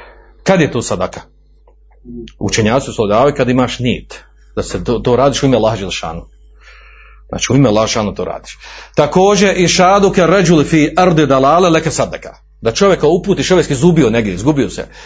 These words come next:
na negdje otvoren prostor ili u gradu, bilo gdje, da ti uputiš gdje,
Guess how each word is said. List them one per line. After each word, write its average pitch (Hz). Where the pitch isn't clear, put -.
na 101
negdje 123
otvoren 131
prostor 117
ili 95
u 90
gradu, 127
bilo 143
gdje, 131
da 123
ti 196
uputiš 185
gdje, 139